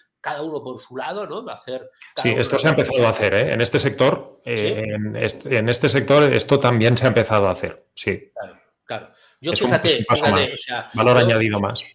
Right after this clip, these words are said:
Speaker 1: yo no sé si ponerle el nombre de universidad, ¿no? Porque quizá quedaría un poco, o, o no hace falta, ¿no? Pero una escuela de, de, de, de los influencers, edutubers, personas como vosotros, ¿no? Que estáis, eh, haciendo un trabajo excepcional,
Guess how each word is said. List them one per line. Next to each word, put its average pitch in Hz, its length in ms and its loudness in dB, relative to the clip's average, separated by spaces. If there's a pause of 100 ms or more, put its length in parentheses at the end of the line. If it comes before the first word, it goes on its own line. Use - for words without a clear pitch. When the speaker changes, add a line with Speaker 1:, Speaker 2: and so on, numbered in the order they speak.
(120)
Speaker 1:
yo 143 240 -8
no 202 100 -4
sé 196 160 -6
si 170 180 -10
ponerle 139 380 -4
el 127 80 -8
nombre 131 500 -10 (140)
de 120 220 -12
universidad, 117 760 -10
¿no? 127 140 -12
Porque 117 200 -14
quizá 120 320 -12 (220)
quedaría 117 360 -10
un 113 120 -12
poco, 113 460 -12 (160)
o, 110 240 -14
o 110 180 -12
no 127 80 -8
hace 113 200 -10
falta, 123 480 -8
¿no? 170 200 -14 (240)
Pero 123 320 -10
una 165 200 -8
escuela 165 400 -4
de, 147 360 -6
de, 135 340 -8
de, 131 340 -12
de 120 120 -12
los 123 300 -14
influencers, 139 840 -14
edutubers, 123 560 -10
personas 147 480 -14
como 131 220 -14
vosotros, 117 560 -16
¿no? 151 200 -20 (260)
Que 120 80 -14
estáis, 135 480 -12 (180)
eh, 139 100 -14
haciendo 131 400 -12
un 131 60 -16
trabajo 123 340 -10
excepcional, 120 680 -14